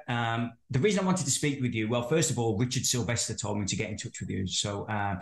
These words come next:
a mutual friend, I think. Um, so thank you for coming on. Um,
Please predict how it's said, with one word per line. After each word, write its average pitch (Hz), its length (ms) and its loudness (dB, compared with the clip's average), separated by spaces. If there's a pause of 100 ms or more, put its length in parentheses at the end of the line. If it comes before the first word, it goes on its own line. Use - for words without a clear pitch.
(240)
a 101 80 0
mutual 110 640 0 (180)
friend, 123 400 0
I 107 60 -2
think. - 340 -4 (220)
Um, 107 420 0 (480)
so 139 140 4
thank 156 180 2
you 139 80 0
for - 60 -8
coming 120 220 4
on. 143 220 0 (160)
Um, 127 540 2